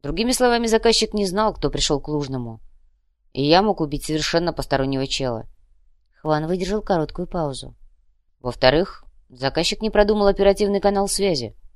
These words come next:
В результате, не обнаружив в квартире вторую мишень, я уехал, не доведя дело до конца. Профессионал прекрасно знает, что даже самые продуманные планы выполняются лишь в идеальных случаях.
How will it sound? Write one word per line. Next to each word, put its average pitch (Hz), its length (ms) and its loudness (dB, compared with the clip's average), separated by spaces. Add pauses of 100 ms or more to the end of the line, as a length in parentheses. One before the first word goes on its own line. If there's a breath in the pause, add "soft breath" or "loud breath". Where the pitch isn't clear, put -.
(580)
В 135 80 -6
результате, 143 440 0
не 208 100 0
обнаружив 147 460 -2
в - 60 -20
квартире 143 400 0
вторую 139 340 0
мишень, 175 340 0
я 147 140 2
уехал, 123 480 -4 (340)
не 151 140 -4
доведя 156 360 4
дело 156 220 0
до 131 80 2
конца. 127 440 -8 (1200)
Профессионал 196 600 2
прекрасно 160 580 -4
знает, 143 400 -4 (600)
что - 220 0
даже 220 220 6
самые 254 380 2
продуманные 160 540 0
планы 175 460 -2 (460)
выполняются 185 640 2
лишь 190 380 0
в 190 120 -4
идеальных 160 420 0
случаях. - 580 -8